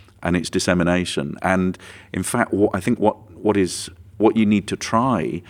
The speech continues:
is a kind of new method of communication. So you're communicating to a different audience in a different way. And, and I think that, that's something that is important.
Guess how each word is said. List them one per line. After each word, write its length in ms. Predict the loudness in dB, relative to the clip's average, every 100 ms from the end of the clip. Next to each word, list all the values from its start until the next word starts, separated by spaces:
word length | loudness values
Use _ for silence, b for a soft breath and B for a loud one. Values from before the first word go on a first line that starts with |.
| B B B
is 140 | -2 -2
a 60 |
kind 180 | -2 -2
of 100 | 0
new 440 | 2 4 4 4
method 560 | 2 0 0 2 0 0 -6
of 160 | -6 -4
communication. 840 | 0 0 0 0 -2 -2 -8 -10 B B B -4
So 100 | 2
you're 200 | 4 2
communicating 920 | 0 4 4 4 0 -2 -2 -4 0
to 160 | 0
a 40 | 2
different 340 | 0 -2 -2
audience 420 | -2 -2 -4 -6
in 160 | -6 -6
a 60 |
different 440 | 0 -2 0 -6 0
way. 360 | 0 0 -4 -12 B B B -4
And, 480 | -2 -2 -2 -6 -6
and 160 | -4 -4
I 80 | -4
think 200 | -4 0
that, 280 | 0 -2 -10
that's 300 | 0 0 0
something 380 | -2 -2 -2 -2
that 100 | 0
is 100 | -2
important. 580 | -2 0 0 0 -12